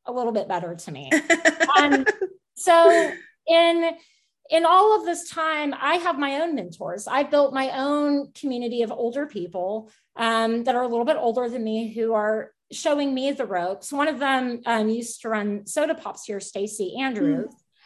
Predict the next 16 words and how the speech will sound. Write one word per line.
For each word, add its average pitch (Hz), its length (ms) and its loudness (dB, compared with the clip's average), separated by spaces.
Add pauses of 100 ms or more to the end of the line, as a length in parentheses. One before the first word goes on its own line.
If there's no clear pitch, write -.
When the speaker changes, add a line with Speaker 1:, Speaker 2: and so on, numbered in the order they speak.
(120)
Speaker 2:
Mm. 247 540 0
Speaker 1:
Um, - 40 -20 (140)
and 262 540 2 (480)
I 277 420 2 (100)
also 285 320 -2
connected 240 460 -8
with 240 160 -8
a 262 60 -4
man 214 280 -2
named 214 400 -2 (160)
Mel 214 480 0
Ellenwood 233 600 -2
Senior, 180 560 -6 (100)
who, 254 560 2 (560)
through 294 220 -2
his 262 440 -6